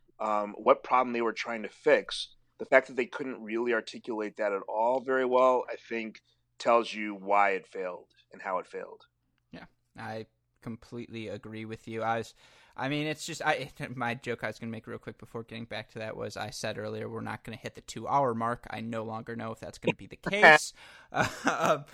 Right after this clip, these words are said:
Speaker 2: but yeah, I, it's just the, the transparency, the communication, nothing worked in rolling out the transition tour. And I, again,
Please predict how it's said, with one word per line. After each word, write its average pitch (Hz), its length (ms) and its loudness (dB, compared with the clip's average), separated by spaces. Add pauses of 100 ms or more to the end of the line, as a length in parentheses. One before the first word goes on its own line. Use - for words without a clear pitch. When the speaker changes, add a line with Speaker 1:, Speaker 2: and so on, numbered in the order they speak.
(300)
Speaker 2:
but 190 100 -6
yeah, 220 280 8
I, 147 140 6
it's 151 280 4
just 196 220 0 (320)
the, 139 340 4
the 143 120 -2
transparency, 160 800 0
the 143 100 -4
communication, 123 1040 -4
nothing 123 580 0
worked 107 320 -4
in 110 160 -8
rolling 107 360 -6
out 104 200 -10
the 104 180 -8
transition 104 580 -10
tour. 110 360 -6
And 104 460 -8
I, 127 180 0
again, 120 600 -2